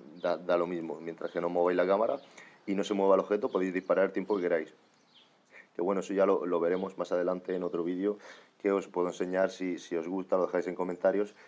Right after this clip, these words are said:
cómo hacer fotografías de larga exposición, a lo mejor en una autovía para que salgan los coches movidos, <clears throat> o algo así, que queda muy guay, aunque, eh, ya os digo que es muy sencillo. Vale, dicho esto, ahora vamos a ver,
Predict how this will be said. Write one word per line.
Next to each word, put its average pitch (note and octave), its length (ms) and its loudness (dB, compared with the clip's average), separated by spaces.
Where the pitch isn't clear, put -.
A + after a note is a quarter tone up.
cómo F#2+ 180 2
hacer G2+ 160 2
fotografías F#2 540 0
de F#2 60 2
larga F#2 240 2
exposición, F#2 480 -4
a A2 40 4
lo G2+ 60 2
mejor F#2+ 360 2
en F2 280 0
una F2 120 -2
autovía F2 360 2
para F2 180 2
que E2 80 -6
salgan F2+ 480 0
los E2+ 100 -4
coches F2+ 220 -4
movidos, G#2+ 460 0
<clears throat> - 1080 4
o F#2 160 6
algo F#2+ 140 8
así, A2+ 260 0
que B2 160 0
queda G2+ 180 8
muy G2+ 140 2
guay, G#2+ 300 6
aunque, A2+ 440 4
eh, F#2 440 4
ya F#2+ 100 6
os F2 100 0
digo G2+ 200 0
que F2+ 180 2
es F2 100 -4
muy F2+ 120 -8
sencillo. D#2+ 420 -8
Vale, F2 320 4
dicho C3 300 2
esto, D#3+ 440 0
ahora A2 200 6
vamos A2 320 2
a G2 40 6
ver, C3+ 280 2